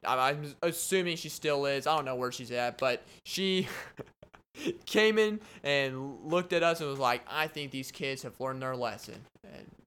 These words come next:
I was just like, "Yeah, I learned my lesson, all right." <laughs> I'm not touching any of that. I don't wanna go to juvie. And then, so the high school principal was like, "All right." And he told, he told her, he goes, "We got two options. All right?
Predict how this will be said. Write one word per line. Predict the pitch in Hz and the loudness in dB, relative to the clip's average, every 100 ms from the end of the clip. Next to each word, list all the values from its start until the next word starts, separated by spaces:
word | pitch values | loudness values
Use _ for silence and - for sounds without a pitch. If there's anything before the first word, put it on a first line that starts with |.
| - | -14
I | - 135 | -2 2
was | 143 131 | 2 -2
just | 127 131 | -8 -4
like, | 123 120 98 | -4 -6 -4
"Yeah, | 139 147 | 0 4
I | 139 139 | 6 4
learned | 147 143 | 2 0
my | 143 151 | 4 4
lesson, | 135 127 120 | 2 -2 -2
all | 131 | -2
right." | 131 135 131 - - | 0 0 0 -4 -2
<laughs> | 226 - - - - - _ _ _ _ 480 427 - _ _ - - 208 - | -2 -2 -10 -18 -20 -20 _ _ _ _ -6 -6 -6 _ _ -18 -12 -6 4
I'm | 175 196 | 6 8
not | 180 156 | 8 6
touching | 165 165 156 139 - - | 6 4 4 -4 -8 0
any | 214 254 247 202 | 6 6 8 6
of | 156 | 6
that. | 127 95 - - 180 - - | 4 2 -6 -20 -20 -14 2
I | 196 | 6
don't | 208 185 | 6 6
wanna | 175 | 4
go | 156 143 | 4 4
to | |
juvie. | 135 123 143 151 170 175 - - | 2 -2 -2 0 -2 -4 -8 0
And | 147 147 | 0 2
then, | 156 147 | 2 0
so | 135 151 | 0 0
the | 139 - | 0 -4
high | - 185 202 | -2 0 0
school | 185 175 | 0 -4
principal | 180 156 151 143 | -4 -4 -4 -6
was | 127 | -2
like, | 127 117 - | 0 -2 2
"All | 147 | 4
right." | 147 131 120 - _ - | 6 4 2 -6 _ -2
And | 156 165 | 0 2
he | 196 | -2
told, | 202 220 202 196 196 | -2 0 2 2 -2
he | 208 | -4
told | 214 190 | -2 -2
her, | 170 | -2
he | |
goes, | 135 127 120 | -2 -2 -4
"We | 131 151 | 0 2
got | 120 - | 2 0
two | 175 160 | 0 4
options. | 135 113 - - - - _ _ _ _ _ - | 4 4 0 -14 -20 -20 _ _ _ _ _ 0
All | 147 | 4
right? | 160 | 4